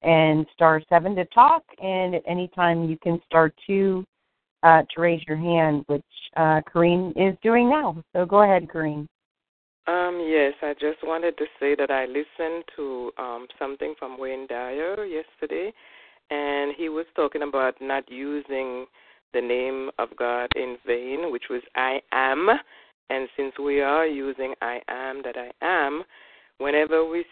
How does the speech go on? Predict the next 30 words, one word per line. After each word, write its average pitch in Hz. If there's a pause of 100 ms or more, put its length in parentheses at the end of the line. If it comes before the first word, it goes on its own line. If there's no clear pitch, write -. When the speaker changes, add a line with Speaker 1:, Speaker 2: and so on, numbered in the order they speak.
(140)
Speaker 2:
say 165 (100)
something 139
like, 123 (300)
"I 143
am 139
weak," 190 (640)
we 143
are 135
actually 131
owning 120
that. 113 (340)
So 127
I 127
have 170
a 135
lot 131
of 131
negative 127 (520)
talk 127
myself, 120 (140)
but 123
I'm 123
beginning 135
to 156
learn 131
that 135
when 127
I 120 (460)
say 143
it 190